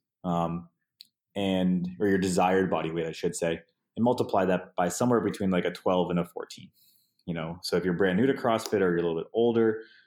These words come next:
um, you know, maybe use a twelve. And if you're an experienced CrossFit,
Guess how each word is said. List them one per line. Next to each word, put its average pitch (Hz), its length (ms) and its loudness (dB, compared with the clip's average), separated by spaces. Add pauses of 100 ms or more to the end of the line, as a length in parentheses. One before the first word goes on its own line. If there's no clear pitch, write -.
(240)
um, 85 400 -2 (920)
you 110 80 -6
know, 92 80 0
maybe 98 200 4
use 92 160 2
a 87 40 0
twelve. 127 380 2
And 104 80 0
if 95 120 -4
you're 95 100 2
an 90 60 2
experienced 123 580 0
CrossFit, 101 500 0